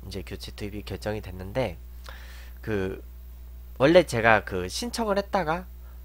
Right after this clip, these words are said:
떨어져가지고 딱 그 한 단-, 그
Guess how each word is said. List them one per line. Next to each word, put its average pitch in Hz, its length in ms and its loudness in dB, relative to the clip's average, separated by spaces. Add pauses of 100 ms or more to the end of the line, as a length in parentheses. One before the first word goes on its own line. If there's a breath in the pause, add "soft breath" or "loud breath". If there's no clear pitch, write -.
(160)
떨어져가지고 180 720 4
딱 - 260 0
그 - 100 -6
한 226 180 -2
단-, 269 140 6 (560 loud breath)
그 95 280 2